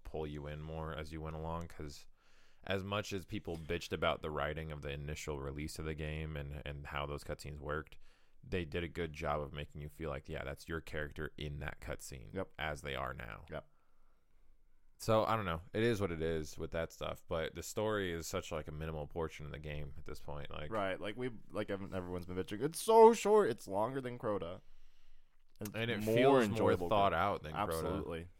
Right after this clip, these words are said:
Speaker 1: You're giving actual reasons why you're doing stuff, not just go and get me the eyes and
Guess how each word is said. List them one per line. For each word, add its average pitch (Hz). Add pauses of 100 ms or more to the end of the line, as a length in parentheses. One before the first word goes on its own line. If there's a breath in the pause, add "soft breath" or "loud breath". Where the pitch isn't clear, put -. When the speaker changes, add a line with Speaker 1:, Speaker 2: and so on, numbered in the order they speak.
Speaker 1:
You're 90
giving 101
actual 90
reasons 80
why 78
you're 73
doing 76
stuff, -
not 78
just 73 (600 soft breath)
go 87
and 82
get 85
me 82
the 76
eyes 80
and 76